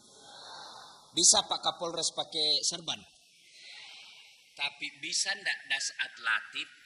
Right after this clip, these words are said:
pakai bajunya Kapolres? Bisa? Pakai Makostas ditangkap kok. Polisi gadungan.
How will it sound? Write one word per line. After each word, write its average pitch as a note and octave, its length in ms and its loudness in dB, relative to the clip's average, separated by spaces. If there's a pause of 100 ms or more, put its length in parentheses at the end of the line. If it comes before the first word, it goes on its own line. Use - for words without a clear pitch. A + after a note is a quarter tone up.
(260)
pakai - 320 -2
bajunya B2+ 320 -4
Kapolres? - 640 0 (1900)
Bisa? F#3 240 12 (1200)
Pakai - 480 6
Makostas - 560 0
ditangkap - 600 2 (100)
kok. - 160 -12 (720)
Polisi - 400 0
gadungan. - 560 4